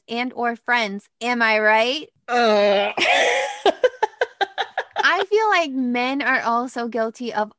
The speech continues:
Speaker 1: constantly saying they love The Office. Like,
Speaker 2: They are.
Speaker 1: aren't we all? Aren't
Speaker 2: Yeah.
Speaker 1: we all?
Speaker 2: I mean, that, that goes both ways. I mean, I freaking love some Friends. I love Friends to the point where I don't remember what Christmas it was.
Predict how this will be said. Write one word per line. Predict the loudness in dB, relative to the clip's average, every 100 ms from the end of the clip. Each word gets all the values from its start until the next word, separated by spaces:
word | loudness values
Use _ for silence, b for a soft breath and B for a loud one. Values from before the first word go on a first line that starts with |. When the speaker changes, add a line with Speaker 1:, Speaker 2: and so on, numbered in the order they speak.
| _
Speaker 1:
constantly | -10 -4 -4 -6 -10 -8 -8
saying | -8 -8 -6
they | -6
love | -6 -6
The | -8
Office. | -6 -6 -6 -14 -14 -4
Like, | 0
Speaker 2:
They | 2
are. | 4
Speaker 1:
aren't | 2 0
we | -2 2
all? | 4 4 2 -4 _ 0
Aren't | 2 2
Speaker 2:
Yeah. | 0 -2
Speaker 1:
we | -4 -6
all? | 0 2 2 0 -2
Speaker 2:
I | -4
mean, | -4 0
that, | 0 0
that | -2 -2
goes | -6
both | -4 -6
ways. | -6 -10 -10 -14 b b b b
I | -2
mean, | 0 0 -4 -12 _ _ _
I | -2 0 0
freaking | -4 -8 -6
love | -2 -2 -4
some | -16 -12
Friends. | -6 -6 -6 -14 -20 -20 b b b
I | 2 2 2
love | 0 -2 -2
Friends | -4 -4 -6 -10 -10
to | -6
the | -6
point | -6 -10 -8
where | -4 -2 -2 -2 -8 -4
I | -2
don't | -2 -6
remember | -8 -8 -8 -8 -8 -6
what | -6 -8
Christmas | -14 -14 -14 -14
it |
was. | -10 -10